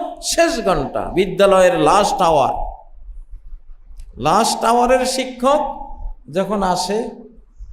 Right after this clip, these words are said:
তিনি তার ক্লাস নেন, লাস্ট আওয়ার শেষ হয়,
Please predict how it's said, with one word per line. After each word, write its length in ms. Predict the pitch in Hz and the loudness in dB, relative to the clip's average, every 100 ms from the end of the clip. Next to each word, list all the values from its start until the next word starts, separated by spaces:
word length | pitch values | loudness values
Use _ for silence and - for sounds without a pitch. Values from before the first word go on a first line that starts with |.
| - - - | -12 -10 -2
তিনি 200 | 240 240 | 2 2
তার 300 | 247 240 240 | 2 0 0
ক্লাস 400 | 214 214 240 233 | 0 2 0 2
নেন, 220 | 233 254 - - - - - - - - - - - - - - - - - - 139 | 4 4 2 -2 -4 -6 -8 -14 -18 -16 -16 -14 -12 -12 -8 -8 -8 -12 -12 -12 -2
লাস্ট 420 | 160 202 208 233 | 2 4 2 2
আওয়ার 280 | 226 220 - | 4 4 2
শেষ 460 | - 233 226 226 | 2 2 2 4
হয়, 220 | 247 311 | 4 6